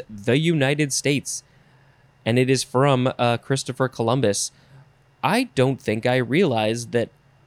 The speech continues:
sometimes people will just say Columbia for the United States. I mean, actually, now that I think about it,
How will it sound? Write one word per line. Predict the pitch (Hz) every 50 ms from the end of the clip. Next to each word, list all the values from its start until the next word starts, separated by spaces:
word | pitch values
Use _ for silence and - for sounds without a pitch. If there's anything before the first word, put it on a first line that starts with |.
| _ _ _ _ _ _
sometimes | _ - - - - - 107 113 143 147 143 - - 131 139 160 175 185 175
people | - _ - - 156 - - 180 170 165 151 131 123 - _ _ _ _ _ _ -
will | 117 120 131 139
just | 123 123 - 123 139 - - - -
say | - - - 117 127 156
Columbia | - - 131 113 104 104 95 113 135 160 175 190 196 196
for | - - 127 120 135
the | 127 123
United | 117 117 107 113 117 139 147 -
States. | - - - 135 185 - - -
I | -
mean, | 127 131 135 131 131 - - - - - _ -
actually, | 185 202 - - 113 110
now | 110 135 170
that | 170 123 104
I | 107
think | - - 196 -
about | 110 95 95 95 104
it, | 147 160